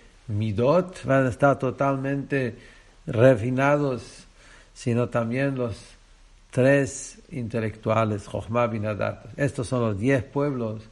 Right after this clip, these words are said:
que dice la parasha. ¿Qué quiere decir eso en la práctica? Dice el Rebbe en un Fabrengen, que el Rebbe habló en el último año, que esto es la idea de donde que tenemos que dedicar tiempo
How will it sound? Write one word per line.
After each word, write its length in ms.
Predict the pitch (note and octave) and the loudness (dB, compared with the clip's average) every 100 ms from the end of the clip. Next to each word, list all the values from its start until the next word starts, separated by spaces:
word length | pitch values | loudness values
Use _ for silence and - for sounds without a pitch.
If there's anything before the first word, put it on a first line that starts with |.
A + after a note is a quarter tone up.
| - - - | -20 -20 -20
que 140 | - G#2 | -6 2
dice 260 | C3 - | 2 2
la 160 | A#2+ A2+ | 2 2
parasha. 480 | - A#2 G#2 - - - - - - - | 0 -2 -6 -12 -14 -16 -20 -20 -20 0
¿Qué 180 | D3+ | 4
quiere 220 | D3+ E3+ D#3+ | 6 8 8
decir 260 | - D#3+ | 6 4
eso 220 | C#3+ C#3 | 4 4
en 60 | D3 | 4
la 120 | B2+ | 4
práctica? 720 | G2+ C#3+ D#3+ - A#2+ B2 B2+ | 4 4 4 0 0 2 2
Dice 280 | C3+ B2+ - | 0 -4 -4
el 120 | A#2 | -4
Rebbe 280 | A#2+ C3 B2 | -2 -2 -2
en 60 | A#2+ | -4
un 160 | A#2+ | -6
Fabrengen, 800 | A2+ A#2 A#2 C3 C3+ A#2 G#2 G2+ G#2 | -2 -2 0 -2 0 -2 -2 -6 -10
que 120 | - | -6
el 40 | G2+ | -2
Rebbe 220 | A2+ A2+ | 0 2
habló 240 | A2 A#2+ | 2 2
en 80 | A#2 | 2
el 80 | A2 | 0
último 320 | A#2 B2 A#2+ | 0 0 2
año, 440 | C3 D3+ B2+ A2+ - - - - - | 2 2 0 -2 -6 -18 -20 -20 -6
que 240 | A2 A2 | 0 0
esto 260 | B2+ - B2+ | 0 -2 -2
es 80 | |
la 160 | A2 A2 | 0 0
idea 380 | G#2 A#2+ B2+ A#2+ | 0 0 2 0
de 180 | A2 G#2+ | 0 -2
donde 380 | G#2+ G#2 G#2 | 0 0 -2
que 160 | G2 G#2 | -4 -8
tenemos 600 | - G2+ A#2+ C3 B2+ A2+ | -6 -2 0 0 0 -4
que 260 | - A#2 A2+ | -4 -2 -2
dedicar 640 | G#2+ G2 F#2+ C3 B2 A2 | -2 -2 -2 2 2 2
tiempo 640 | F#2 A2+ B2 B2 B2+ A#2+ | -2 0 0 0 -2 -2